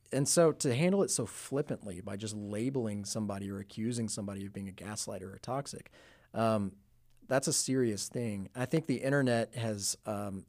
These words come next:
somewhat desensitized us to this, to the seriousness of that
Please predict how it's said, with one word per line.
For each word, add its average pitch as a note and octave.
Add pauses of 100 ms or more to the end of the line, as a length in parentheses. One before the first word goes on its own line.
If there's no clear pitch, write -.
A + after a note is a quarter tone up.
(120)
somewhat D3
desensitized C3+
us D3
to -
this, -
to -
the -
seriousness C3
of D3+
that E3+